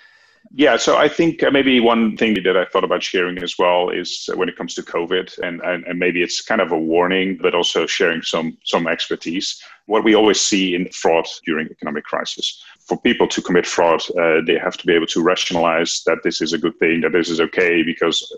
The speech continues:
the neighbors or because of that company is making a lot of money. They have to have that opportunity, but also there has to be some kind of pressure.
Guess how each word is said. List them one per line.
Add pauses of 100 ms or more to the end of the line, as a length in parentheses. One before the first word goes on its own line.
(260)
the
neighbors
or
because
of
that
company (280)
is
making
a
lot
of
money. (420)
They
have
to
have
that
opportunity,
but
also
there
has
to
be
some
kind
of
pressure.